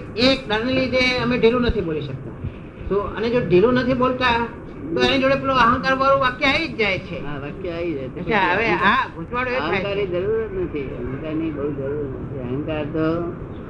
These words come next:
Speaker 2: નુકસાન જ કરે છે બહુ જરૂર. એ, એ જે આમ ડબડાઈ કરે ને બધા આપણે કામ કરવા જઈએ છે ને,
Speaker 1: હા.
Speaker 2: એ બધા સમજે છે કે આ આયા છે તમે બી આપણે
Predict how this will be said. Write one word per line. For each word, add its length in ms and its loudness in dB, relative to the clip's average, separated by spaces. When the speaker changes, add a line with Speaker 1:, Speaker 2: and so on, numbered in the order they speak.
Speaker 2:
નુકસાન 420 4
જ 120 0
કરે 80 0
છે 80 -2
બહુ 260 -2
જરૂર. 1500 -8
એ, 100 2
એ 120 2
જે 140 4
આમ 340 2
ડબડાઈ 360 4
કરે 340 2
ને 60 2
બધા 240 0
આપણે 160 -2
કામ 240 0
કરવા 280 0
જઈએ 160 4
છે 100 2
ને, 180 4
Speaker 1:
હા. 200 -2
Speaker 2:
એ 60 -2
બધા 220 4
સમજે 360 4
છે 140 -2
કે 80 -2
આ 240 -2
આયા 160 0
છે 220 -6
તમે 240 -6
બી 260 -2
આપણે 360 -4